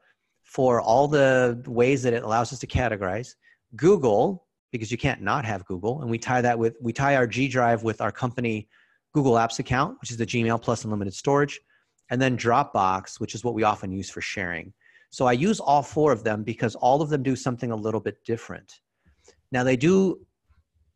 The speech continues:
at the core store video, but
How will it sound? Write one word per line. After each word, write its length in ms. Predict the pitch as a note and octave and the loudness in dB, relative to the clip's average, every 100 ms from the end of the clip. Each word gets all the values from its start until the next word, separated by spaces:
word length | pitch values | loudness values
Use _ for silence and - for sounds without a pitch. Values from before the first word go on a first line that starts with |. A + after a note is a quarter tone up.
| _ | _
at 120 | B2 - | -10 -8
the 80 | |
core 380 | B2+ - F#3+ D3+ | -6 2 4 4
store 800 | A#2+ - - D#3 C#3+ G#2+ F#2+ G#2+ _ _ _ | 0 -6 0 2 4 2 0 -6 _ _ _
video, 420 | A#2 B2+ A2 F2+ | 0 0 2 -2
but 400 | F#2+ A2+ G#2 _ | -2 -2 -2 _